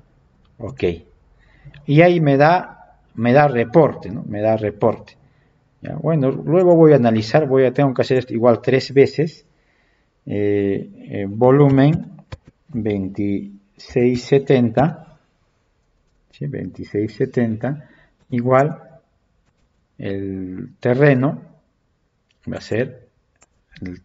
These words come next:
la, el terreno natural, y la superficie comparada va a ser veintiséis setenta. Ok.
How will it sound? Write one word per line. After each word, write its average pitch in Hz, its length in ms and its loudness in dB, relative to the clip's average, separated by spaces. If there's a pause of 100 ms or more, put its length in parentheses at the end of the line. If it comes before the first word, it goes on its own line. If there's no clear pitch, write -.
la, 90 280 -12
el 90 140 -16
terreno 110 300 -2
natural, 135 800 0 (320)
y 120 100 -6
la 127 100 0
superficie 123 580 -4
comparada 123 880 0
va 107 180 -4
a 107 40 -4
ser 139 380 -4 (420)
veintiséis 92 800 -10
setenta. 110 560 -2 (760)
Ok. 98 280 -8